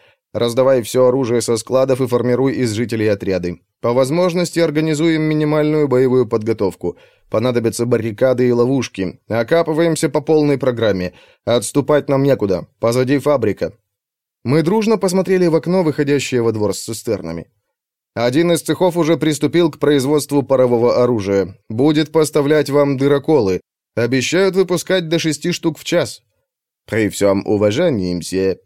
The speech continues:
дырокол — это дерьмо механоидов, а не боевое оружие. Впрочем, я так понимаю, выбора у нас нет». Пока нет. Также тебе под командование переходит местная стая зубанов.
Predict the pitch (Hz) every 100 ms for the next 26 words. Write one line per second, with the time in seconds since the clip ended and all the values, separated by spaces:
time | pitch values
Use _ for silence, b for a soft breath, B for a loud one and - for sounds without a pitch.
0 | _ 113 127 127 135 127 139 147 147 165
1 | 165 175 143 123 135 127 135 139 135 151
2 | 165 165 113 104 98 110 113 110 113 101
3 | 110 104 101 101 104 113 110 110 101 104
4 | 101 _ _ _ - 170 208 202 226 220
5 | 143 139 127 135 123 127 120 127 135 139
6 | 117 117 113 113 120 107 98 95 92 -
7 | 135 127 90 _ _ _ _ _ _ _
8 | _ - 135 131 175 170 165 131 - -
9 | _ _ - 170 180 175 190 185 175 165
10 | 175 175 170 165 165 160 156 143 151 147
11 | 147 151 139 143 127 - 143 131 120 131
12 | 139 120 98